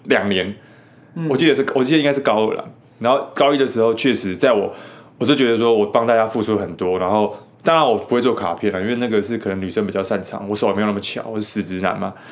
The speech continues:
Speaker 1: 然后我那一年生日确实也收到蛮多人在帮我庆祝啊。
Speaker 2: 嗯。
Speaker 1: 然后我们放学也有一起去吃个饭，就觉得哇，就也不是我主动约他吃饭，他说：“哎，要不要吃饭？”
Speaker 2: 嗯。
Speaker 1: 我就觉得说很贴心。会觉得很开心这样。然后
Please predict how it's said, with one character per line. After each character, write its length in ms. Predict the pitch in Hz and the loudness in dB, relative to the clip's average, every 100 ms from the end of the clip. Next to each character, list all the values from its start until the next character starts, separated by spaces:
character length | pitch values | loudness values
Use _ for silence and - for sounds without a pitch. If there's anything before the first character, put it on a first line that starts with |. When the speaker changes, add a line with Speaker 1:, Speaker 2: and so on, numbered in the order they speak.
| - - - | -20 -18 0
Speaker 1:
然 120 | 104 | 2
后 380 | 120 120 - - - | 4 2 -2 -12 -2
我 180 | 110 | 0
那 120 | 110 135 | 2 2
一 60 | |
年 100 | 117 | 2
生 160 | 101 107 | 0 0
日 100 | 104 | 0
确 220 | - 123 | 0 -2
实 160 | 104 113 | 0 -2
也 100 | 90 | -2
收 160 | 104 | 0
到 160 | 101 98 | 2 2
蛮 240 | 98 90 | 0 -2
多 220 | 95 95 | 0 0
人 180 | 90 85 | -2 -4
在 140 | 85 95 | -6 0
帮 140 | 95 | 0
我 60 | 90 | 0
庆 220 | 120 113 | -4 -4
祝 240 | 120 117 | -2 0
啊。 300 | 101 95 95 - | 2 2 0 -4
Speaker 2:
嗯。 320 | 165 147 131 - - | -8 -8 -10 -16 -8
Speaker 1:
然 120 | 98 | 0
后 160 | 104 107 | 2 2
我 100 | 101 | 2
们 140 | 101 | 0
放 160 | 98 113 | 2 2
学 140 | 104 | 2
也 80 | 98 | 2
有 80 | 107 | 2
一 20 | |
起 60 | 98 | 0
去 80 | 95 | -4
吃 180 | - | 0
个 80 | 104 | 0
饭， 300 | 98 107 104 107 | 2 0 0 -4
就 60 | |
觉 100 | 110 | 0
得 60 | 101 | 4
哇， 240 | 107 95 - - - - - - - - | 4 2 -2 -14 -20 -20 -20 -20 -20 -12
就 120 | - | 0
也 80 | 135 | 4
不 80 | |
是 80 | 160 | 6
我 100 | 170 | 4
主 80 | 107 | 4
动 160 | 123 123 | 2 4
约 80 | |
他 100 | 120 | 2
吃 160 | 113 117 | 2 2
饭， 120 | 110 | 0
他 80 | 113 | 2
说 80 | 120 | 2
：“哎， 20 | |
要 280 | 135 117 123 | 4 2 2
不 40 | |
要 60 | 123 | 0
吃 160 | 117 110 | 0 0
饭？” 180 | - - - | 0 -2 -4
Speaker 2:
嗯。 60 | |
Speaker 1:
我 80 | 123 | 0
就 80 | 120 | 2
觉 40 | |
得 60 | 110 | 2
说 340 | 113 110 - - - | 2 0 -2 -14 -18
很 160 | - 98 | -8 -2
贴 200 | 104 101 | 0 0
心。 280 | 101 92 - - - - - - - - | -2 -8 -14 -20 -20 -20 -20 -20 -18 -4
会 80 | 104 | 0
觉 80 | |
得 60 | 92 | 2
很 100 | 85 | 0
开 200 | - 90 | 0 0
心 240 | - 85 | -2 -6
这 80 | 80 | -6
样。 80 | 85 - - - - - - - | -8 -10 -20 -20 -20 -20 -20 -4
然 160 | 98 98 | 0 2
后 400 | 110 104 - | 4 2 0